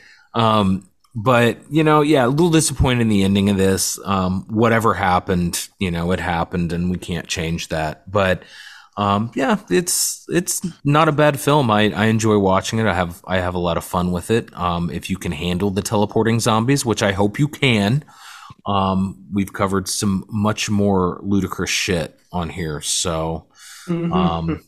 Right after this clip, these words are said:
Speaker 1: seven point five out of ten drills to the head.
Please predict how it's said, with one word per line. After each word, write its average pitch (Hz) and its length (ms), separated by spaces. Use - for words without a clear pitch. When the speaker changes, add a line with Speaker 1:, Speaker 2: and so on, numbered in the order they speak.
Speaker 1:
seven 98 600
point 104 380
five 101 420
out 101 140
of 101 100
ten 104 460
drills 110 300
to 127 100
the 123 80
head. 143 240